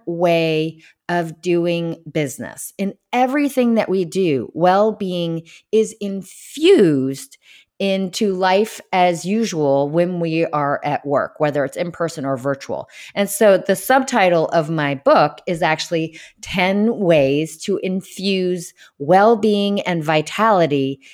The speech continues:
into Any Organization. And so the ten steps are all built around how do we move from a program to a way of life? How do we move from yet another initiative to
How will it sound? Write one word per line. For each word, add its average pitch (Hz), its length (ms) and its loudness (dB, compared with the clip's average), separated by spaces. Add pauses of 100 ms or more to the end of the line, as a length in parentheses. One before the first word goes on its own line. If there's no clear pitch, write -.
(160)
into 180 320 -8 (140)
Any 226 480 2
Organization. 165 880 -2 (540)
And 175 160 -6
so 170 340 2
the 156 220 0
ten 226 440 0
steps - 640 -4 (100)
are 160 320 -2
all 240 480 6
built 220 500 0
around 165 600 0 (360)
how 196 180 2
do 220 80 2
we 247 120 4
move 214 520 2 (340)
from 175 280 0
a 135 220 -4
program 294 760 2 (100)
to 175 140 0
a 170 100 6
way 196 240 6
of 202 160 2
life? 151 440 0 (240)
How 208 180 2
do 226 80 4
we 226 160 0
move 190 580 -2 (160)
from 160 640 -2 (320)
yet 180 320 0
another 175 380 0
initiative 208 800 2 (360)
to 226 420 -2